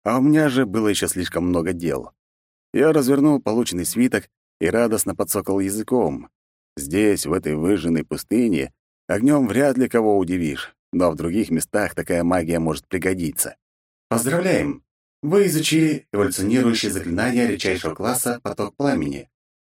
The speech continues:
Расход двадцать пять единиц магической энергии в секунду. Эволюционирует в поток плазмы и дезинтегрирующий луч. Урон двести пятьдесят, плюс-минус двадцать пять процентов, единиц жизненной энергии в секунду. Шанс поджога десять процентов,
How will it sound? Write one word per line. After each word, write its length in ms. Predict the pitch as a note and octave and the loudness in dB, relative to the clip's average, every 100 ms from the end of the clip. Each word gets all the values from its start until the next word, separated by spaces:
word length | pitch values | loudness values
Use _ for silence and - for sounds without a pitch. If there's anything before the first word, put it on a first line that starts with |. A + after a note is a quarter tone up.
| _ | _
Расход 460 | - E3 D#3+ F3 D#3 | -4 -2 0 -2 -2
двадцать 300 | A#2 B2+ - | -2 -4 -2
пять 160 | A2+ - | -4 -4
единиц 440 | F2 F2+ A2 - | -6 -4 -4 -4
магической 440 | G2 F2+ - F2+ | -4 -4 -4 -2
энергии 340 | E2+ F2 E2 F#2+ | -2 -2 -2 -6
в 60 | |
секунду. 580 | - - C#3 A2+ C#2 - _ _ _ _ _ _ | -6 -2 -2 -2 -6 -12 _ _ _ _ _ _
Эволюционирует 680 | D3+ E3+ D#3 D#3+ D#3 D#3 D3+ | 0 2 2 2 2 2 0
в 80 | - | -6
поток 300 | F2 G2 - | -4 -4 -6
плазмы 460 | E2 F2 G#2+ A#2+ - _ _ | -4 -4 -2 -2 -4 _ _
и 100 | D3 | -4
дезинтегрирующий 960 | C#3 C3+ A2+ G2 F2+ F2+ A2 A#2 A2 B2 | -2 -2 -2 -4 -6 -2 0 0 0 -2
луч. 380 | C3+ - - - _ _ _ _ | -2 -4 -8 -12 _ _ _ _
Урон 420 | - G#2 D3+ D3+ C#3+ | 0 2 2 0 -2
двести 340 | G2 G#2 - | -2 -2 -2
пятьдесят, 500 | E2 D2+ D2+ A#2+ C3 _ _ _ | -8 -8 -2 -2 -2 _ _ _
плюс-минус 480 | E3+ E3 B2 B2+ | -4 0 2 2
двадцать 240 | F#2 E2 - | 0 -2 -2
пять 160 | F2 | -8
процентов, 560 | D#2+ D#2 B2 B2 C3 - _ _ | -6 -6 -4 -4 -4 -8 _ _
единиц 360 | D3 C3+ D3 D3 | 0 2 2 2
жизненной 480 | G#2 G2+ F2+ E2 E2 | 0 -2 0 -2 0
энергии 340 | E2+ E2+ F#2 | -2 -2 -4
в 40 | |
секунду. 560 | F#2+ - C3+ A#2 B1 A#1+ _ _ _ _ _ _ _ _ | -4 -4 -4 -2 -6 -12 _ _ _ _ _ _ _ _
Шанс 280 | - F3+ D#3+ | -2 -2 0
поджога 560 | F#2 D#2 A2+ B2+ C3 | -2 0 0 2 -2
десять 360 | D#2 A2 F2 - | 0 -2 -2 -6
процентов, 640 | D2 - B2+ C3+ C3 C3 | -8 -4 -2 -2 -4 -8